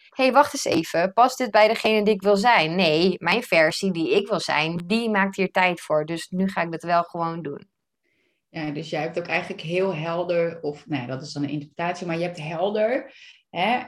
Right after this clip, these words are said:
Speaker 2: je hebt je zakelijke doelen heb je helder, maar daarbij ook, weet je, wie heb ik te zijn? Wie wil ik zijn? Welke versie
Speaker 1: Ja.
Speaker 2: wil ik zijn?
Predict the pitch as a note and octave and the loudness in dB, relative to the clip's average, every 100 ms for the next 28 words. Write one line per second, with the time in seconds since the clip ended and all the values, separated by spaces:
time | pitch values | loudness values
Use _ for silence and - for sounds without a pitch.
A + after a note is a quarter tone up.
0 | - F3 E3+ - D#3 E3+ E3 F#3+ G#3+ G#3+ | -4 -4 -4 -4 -2 -2 -4 -2 -4 -4
1 | F3 G#3 G#3 G3+ G3 G3 F3 F3+ F#3 F#3+ | -2 -2 -2 -4 -6 -6 -2 -2 0 0
2 | G3 F3 E3 D#3+ D#3+ E3 E3 E3 F#3 A3 | 0 -4 -4 -6 -4 -2 0 0 0 0
3 | F#3+ F#3 F#3 D#3 G#3 A3+ G3 G3 F#3+ - | 0 -4 -6 -2 0 2 0 -2 -6 -6
4 | F3 E3 F3+ E3 D3+ D3+ A#3 G3 F3 B3 | -4 -2 -2 -2 -2 2 2 4 2 2
5 | D4+ A#3 - G3 F#3+ F#3+ F#3+ F3 F#3 F#3 | 0 -4 -6 -4 -2 0 0 0 0 -2
6 | E3+ G3+ G3 G3+ G3+ F#3+ F#3 - E3+ F3 | -4 -4 -4 -2 0 2 0 -6 -8 -6
7 | F3 | -8